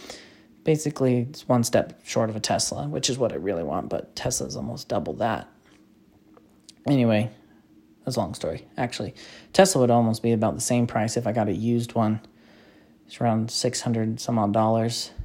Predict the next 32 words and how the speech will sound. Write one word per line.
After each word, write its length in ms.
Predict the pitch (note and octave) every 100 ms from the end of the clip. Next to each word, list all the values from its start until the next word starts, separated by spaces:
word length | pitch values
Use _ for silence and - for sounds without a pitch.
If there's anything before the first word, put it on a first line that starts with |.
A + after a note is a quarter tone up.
| - -
for 260 | - B2 A2
a 100 | A#2
Tesla 540 | - A2 - A#2 A2+
right 160 | A#2 A2
now, 200 | A#2+ C3
six 240 | - -
hundred 220 | C3 A#2+
fifty 200 | B2+ B2+
bucks. 240 | B2 A#2+ B2+
I 40 |
was 120 | A#2+
looking 180 | C#3 C3+
it 100 | A#2+
up, 140 | A#2+ C3+
a 40 |
brand 280 | C3+ C3 C3
new 140 | C3
one 260 | C#3 C3 - - - - - -
without 360 | C3 C#3 C3+
any 200 | B2 A2+
extra 540 | G2 A#2+ - A#2+ A2+ A#2
stuff, 420 | - - A2+ -
it'd 160 | B2 B2+
be, 140 | A#2+
like, 240 | A#2+ G2+ - _ A#2
eight 160 | A#2
hundred 240 | B2 C3 B2+
bucks 240 | C3 -
a 40 | D3+
month. 280 | D3 E3+
So, 260 | - C3+ B2 - - - - _ - _ - _ _ -
um, 440 | A#2 A2+ G#2 A2